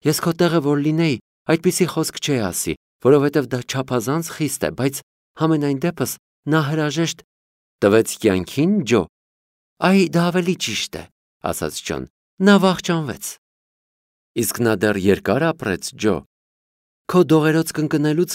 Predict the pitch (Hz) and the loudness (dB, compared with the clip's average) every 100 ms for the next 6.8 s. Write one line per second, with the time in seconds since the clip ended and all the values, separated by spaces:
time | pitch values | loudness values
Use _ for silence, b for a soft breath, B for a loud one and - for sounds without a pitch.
0 | 147 156 151 147 147 170 - _ _ _ | -4 -2 -2 -2 0 -2 -4 _ _ _
1 | _ _ - 180 170 160 165 156 160 160 | _ _ 0 0 2 2 2 2 2 2
2 | 151 139 165 170 151 117 110 107 113 104 | 2 0 -2 0 0 0 0 -2 -2 0
3 | 101 - _ _ _ _ - 131 147 131 | -2 -10 _ _ _ _ 0 2 2 2
4 | 131 131 127 127 139 135 127 107 113 - | 0 0 -2 -2 -4 -2 -2 -2 -6 -4
5 | 95 92 92 82 82 _ _ _ _ - | -4 -2 -2 -4 -6 _ _ _ _ -2
6 | 185 - 180 190 175 160 - | 0 0 0 0 -2 -6 -6